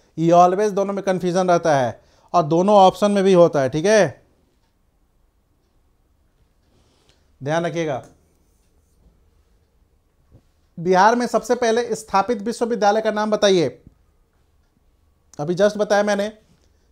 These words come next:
कि बिहार में जो पहला विश्वविद्यालय बना था उन्नीस सौ सत्रह में, पटना विश्वविद्यालय,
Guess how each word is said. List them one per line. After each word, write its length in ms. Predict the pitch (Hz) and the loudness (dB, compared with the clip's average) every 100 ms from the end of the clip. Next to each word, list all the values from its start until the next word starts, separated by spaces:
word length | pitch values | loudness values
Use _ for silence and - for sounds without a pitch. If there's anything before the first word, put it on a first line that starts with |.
| _ | _
कि 60 | 180 | -6
बिहार 420 | 180 160 185 240 | -4 2 4 4
में 120 | 233 | 0
जो 80 | 226 | -2
पहला 260 | 226 196 | 0 0
विश्वविद्यालय 560 | 233 220 226 208 208 214 | 0 -2 -6 -4 -2 -2
बना 200 | 208 208 | -4 -6
था 100 | 214 | -6
उन्नीस 200 | 214 208 | -6 -8
सौ 80 | 220 | -10
सत्रह 300 | 208 190 220 | -8 -8 -8
में, 120 | 226 | -8
पटना 280 | 226 190 190 | -10 -10 -8
विश्वविद्यालय, 680 | 180 170 165 147 131 117 | -8 -8 -10 -10 -12 -14